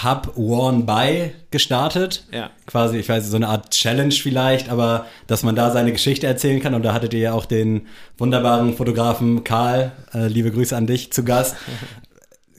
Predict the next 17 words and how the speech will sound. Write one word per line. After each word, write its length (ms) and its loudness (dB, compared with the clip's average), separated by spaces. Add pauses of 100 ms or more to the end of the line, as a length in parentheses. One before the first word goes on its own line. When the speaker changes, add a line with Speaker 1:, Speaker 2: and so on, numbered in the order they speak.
Speaker 1:
Kommen 180 2
da 80 4
noch 180 2
mehr 240 2
solche, 680 0
ich 100 -4
nenn's 240 0
mal, 400 0
Aktivitäten, 960 0
die 80 0
dieses 300 -2
Publikum 440 0
so 100 0
ein 40 2
bisschen 240 0
mit 160 -2
einbinden? 600 0